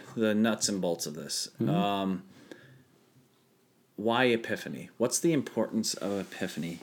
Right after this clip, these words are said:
Speaker 1: I mean, Epiphany, if you say to somebody, "Oh, I had an Epiphany," it means you had a revelation. Something just occurred to you that had never occurred to you before, and you've been illumined by it.
Speaker 2: Mm-hmm.
Speaker 1: Um, so when you look at the context of the definition that we started off with,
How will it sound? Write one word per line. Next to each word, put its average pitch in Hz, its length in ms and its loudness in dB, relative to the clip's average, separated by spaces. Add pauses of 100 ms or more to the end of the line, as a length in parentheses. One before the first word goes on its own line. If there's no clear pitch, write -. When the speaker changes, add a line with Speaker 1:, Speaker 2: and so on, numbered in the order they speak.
Speaker 1:
I 110 60 0
mean, 127 160 8
Epiphany, 170 520 6
if - 140 2
you 190 140 6
say 180 260 6
to 131 80 2
somebody, 123 300 6
"Oh, 220 200 8
I 98 80 6
had 139 200 4
an 127 80 6
Epiphany," 113 460 4
it - 80 2
means 117 320 6 (180)
you 127 120 0
had 147 120 2
a 143 40 4
revelation. 135 720 2 (260)
Something 160 500 4 (180)
just - 300 2
occurred 170 400 4
to 147 100 8
you 113 80 8
that 110 120 8
had 113 120 6
never 147 180 6
occurred 147 340 0
to 139 80 0
you 127 80 6
before, 127 280 4
and 131 100 6
you've 117 100 4
been 131 160 6
illumined 113 580 4
by 92 200 2
it. 82 200 -2
Speaker 2:
Mm-hmm. 95 580 -12
Speaker 1:
Um, 117 360 8
so 151 200 8
when 143 160 8
you 147 120 10
look 185 180 8
at 165 120 6
the 139 60 4
context 143 600 4
of 113 240 4
the 113 80 6
definition 117 680 6
that 107 160 6
we 107 80 6
started 98 440 6
off 202 280 8
with, 92 360 2